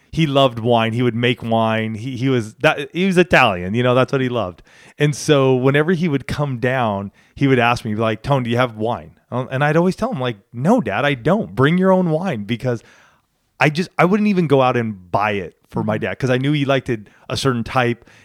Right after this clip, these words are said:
Speaker 1: And I was just like, "Just bring it and just have it, and then you can take it home," 'cause it's honestly not in our home.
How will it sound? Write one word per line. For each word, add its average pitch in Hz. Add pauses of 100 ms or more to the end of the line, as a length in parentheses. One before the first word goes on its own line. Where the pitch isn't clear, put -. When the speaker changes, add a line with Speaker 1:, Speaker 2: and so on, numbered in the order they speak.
Speaker 1:
And 123
I -
was 143
just 143
like, 143
"Just 175
bring 120
it - (540)
and 120 (100)
just 123 (320)
have 143
it, 165
and 131
then 131
you 127
can 131
take 135
it 139
home," 123
'cause 120
it's 120 (180)
honestly 151
not 117
in 110
our 82
home. 82